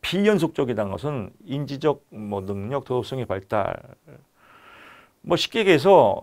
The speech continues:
식물이 계속 자란다. 이거 연속적인 거고요. 발달 단계가 딱딱 끊어진다.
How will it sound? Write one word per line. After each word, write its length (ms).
식물이 720
계속 400
자란다. 840
이거 200
연속적인 540
거고요. 320
발달 420
단계가 280
딱딱 400
끊어진다. 540